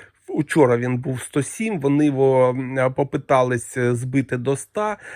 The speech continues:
І щ-, ну, що це збити? Це продавати активи, якісь там, е, облігації, акції продавати. Е, щось там скидувати, золото, там Індія може пош-, швидко купити брильянти.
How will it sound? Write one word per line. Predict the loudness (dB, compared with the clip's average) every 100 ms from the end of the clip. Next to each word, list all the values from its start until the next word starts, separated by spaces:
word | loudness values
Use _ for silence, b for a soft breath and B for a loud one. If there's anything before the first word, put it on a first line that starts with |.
| B 0
І | 2 2
щ-, | 0 -6
ну, | -2 0 -2
що | 4 4
це | 4 -2
збити? | -2 -2 -4 -4 -8
Це | -6 -6
продавати | -6 -4 -4 -4 -2 -4
активи, | -4 -4 -2 -2
якісь | -2 -4 -6 -4
там, | -2 0
е, | 2 0 0 -4 -4
облігації, | -2 0 0 0 0 -2 0
акції | 2 2 -2 -6 -6
продавати. | -4 -4 -2 -2 0 -2 -2 -8 -8 B B B B
Е, | 0 2
щось | 2 0 0
там | 2 0
скидувати, | -2 -2 -2 0 -2 -4 -4
золото, | -2 0 2 0 0 0
там | 0 -2 -2 -2
Індія | 0 2 2
може | 2 0 -4
пош-, | -2 0 -2 -2 -10
швидко | -4 -2 -2 0 -2
купити | -4 -8 -6 -4
брильянти. | -4 -2 0 0 0 -2 -4 -8